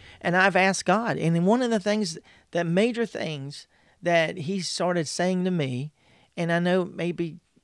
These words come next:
contradictory to some people in their own personal life, is whatever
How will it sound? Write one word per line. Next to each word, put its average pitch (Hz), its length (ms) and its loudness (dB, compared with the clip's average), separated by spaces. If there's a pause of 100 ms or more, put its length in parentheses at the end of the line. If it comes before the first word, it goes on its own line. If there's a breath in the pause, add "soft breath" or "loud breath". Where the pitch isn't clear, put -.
(240)
contradictory 170 640 -4
to 143 100 -6
some 170 320 0
people 143 500 -2
in 151 180 -6
their 139 120 -4
own 156 160 -8
personal 139 400 -8
life, 135 240 -8
is 139 160 -6 (380 loud breath)
whatever 214 640 -2